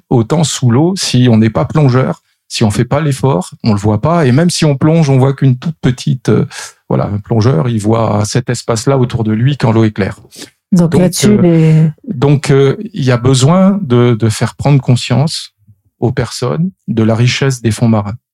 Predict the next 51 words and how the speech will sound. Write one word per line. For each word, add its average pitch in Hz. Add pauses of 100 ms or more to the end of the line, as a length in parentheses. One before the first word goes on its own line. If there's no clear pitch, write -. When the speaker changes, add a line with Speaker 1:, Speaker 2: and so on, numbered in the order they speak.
(160)
Speaker 2:
C'est -
ça. 170 (300)
Speaker 1:
Je, - (100)
je -
prendrai 123
un 139
exemple, 131 (720)
euh, 95
qui 104
nous 98
concerne 98
très, -
de 101
très 127
près 127
ici. 160 (460)
Euh, 110
le, 120
le 120
baigneur 135
qui 127
va 113
se -
mettre 113
sur -
la 107
plage 127
à 104
Palavas 120
ou 120
à 110
Carnon, 120 (580)
euh, 107
se -
dit, 120
bah 139
tiens, 139
on 123
est 113
sur 110
un 101
littoral 107
sableux 117
et 95
au-delà, 95
il 131
y 110
a 127
que 160
du 131
sable. 98